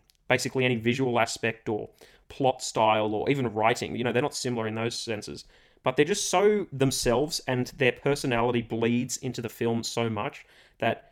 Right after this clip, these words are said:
you know exactly who made this film if someone didn't tell you. Like, no one's watching Django Unchained and going, "Oh, oh, did Martin Scorsese write this?" when someone says, "Would you like a tasty beverage?" I mean, that's, like, the most Quentin Tarantino thing ever. It's just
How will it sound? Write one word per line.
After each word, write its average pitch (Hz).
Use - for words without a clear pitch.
you 127
know 131
exactly 127
who 123
made 113
this 113
film 104
if 110
someone 117
didn't 107
tell 92
you. -
Like, -
no 147
one's 185
watching 131
Django 117
Unchained 117
and 117
going, 117
"Oh, 214
oh, -
did 185
Martin 202
Scorsese 127
write 131
this?" 151
when 120
someone 131
says, 120
"Would 143
you 135
like 127
a 135
tasty 123
beverage?" 120
I 135
mean, 139
that's, 147
like, 156
the 151
most 139
Quentin 139
Tarantino 123
thing 120
ever. 123
It's -
just -